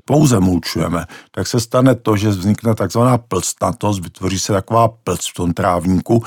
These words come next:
no a ta zase potlačuje růst těch tráv a ten trávník potom je takový řidký. Takže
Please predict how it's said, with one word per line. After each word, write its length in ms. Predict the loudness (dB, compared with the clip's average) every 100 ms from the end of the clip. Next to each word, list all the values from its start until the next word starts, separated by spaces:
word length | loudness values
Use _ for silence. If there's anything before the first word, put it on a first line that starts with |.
| -6 -4
no 180 | -2 0
a 40 | -2
ta 160 | -2
zase 460 | 0 0 2 2 2 -4 _
potlačuje 840 | -4 -2 0 0 0 0 2 4 4
růst 260 | 2 0
těch 200 | -2 -4 -2
tráv 360 | 0 2 2 -2
a 40 |
ten 180 | -4 -4
trávník 460 | -2 0 2 0 0
potom 320 | -4 -2 -2
je 60 |
takový 260 | -2 -2 -4
řidký. 460 | -4 -10 -8 -8 -6
Takže 320 | -6 -6